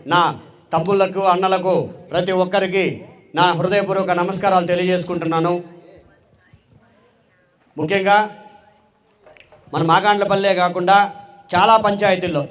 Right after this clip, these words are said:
చాలా పంచాయతీల్లో జనసేన అసలు పార్టీ గెలుస్తుందా, గెలవదా,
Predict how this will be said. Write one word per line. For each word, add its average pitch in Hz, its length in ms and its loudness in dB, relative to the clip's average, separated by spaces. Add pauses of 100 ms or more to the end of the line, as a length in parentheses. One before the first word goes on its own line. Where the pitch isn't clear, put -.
(140)
చాలా 202 260 4 (100)
పంచాయతీల్లో 196 600 0 (640)
జనసేన 214 480 0 (1040)
అసలు 214 220 -2 (120)
పార్టీ 214 420 0 (500)
గెలుస్తుందా, 208 600 0 (360)
గెలవదా, 196 480 4